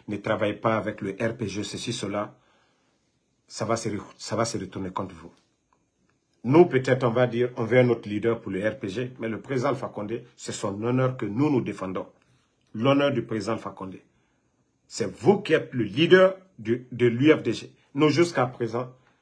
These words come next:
malgré que docteur Kassori a été mis président provisoire, mais le R P G n'a pas encore décidé un vrai leader. Donc, c'est vous,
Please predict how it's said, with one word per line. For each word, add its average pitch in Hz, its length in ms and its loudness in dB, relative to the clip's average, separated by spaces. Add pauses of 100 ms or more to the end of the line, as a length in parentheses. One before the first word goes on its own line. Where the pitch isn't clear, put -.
(220)
malgré 127 460 2
que 123 80 0
docteur 113 320 -4
Kassori 123 320 0
a 113 80 2
été 104 180 -6
mis 123 260 -6 (480)
président 143 580 2
provisoire, 123 760 0 (800)
mais 117 400 -2 (300)
le 107 240 -8
R 143 160 2
P 127 100 2
G 120 160 2
n'a 107 120 -2
pas 120 140 -2
encore 113 220 -2
décidé 117 640 -4
un 120 80 -2
vrai 110 240 -2
leader. 104 320 -8 (1500)
Donc, 127 220 2
c'est 117 160 0
vous, 175 440 0